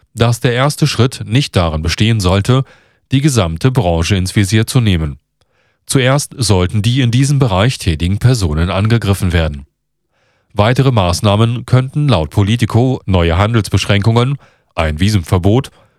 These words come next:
und eine Erhöhung der Zahl einflussreicher, dem russischen Regime nahestehender Personen sein, deren Vermögen eingefroren wird. In dieser Woche hat die ungarische Regierung bereits ihren Standpunkt dargelegt.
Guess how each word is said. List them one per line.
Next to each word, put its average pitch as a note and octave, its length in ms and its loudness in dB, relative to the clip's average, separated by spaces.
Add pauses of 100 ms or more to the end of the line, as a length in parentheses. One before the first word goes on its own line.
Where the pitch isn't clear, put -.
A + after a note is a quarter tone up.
und C3+ 260 0
eine C#3 240 0
Erhöhung C3+ 580 2
der G#2+ 160 2
Zahl G#2 320 0
einflussreicher, A#2+ 880 0
dem C#3 260 -2
russischen F2+ 460 -2
Regime G2+ 500 0
nahestehender A2+ 600 -2
Personen G2+ 480 2
sein, G#2+ 320 0 (400)
deren A#2 320 0
Vermögen F2+ 500 -2
eingefroren G2 680 0
wird. D#2+ 280 -2 (1160)
In G#2+ 220 2
dieser A#2+ 300 2
Woche C#3+ 340 0
hat F2 160 -2
die F#2 80 -2
ungarische F#2 580 0
Regierung G#2+ 520 0 (200)
bereits F#2 460 -2
ihren F#2 180 0
Standpunkt G2+ 520 -2
dargelegt. D#2+ 560 -2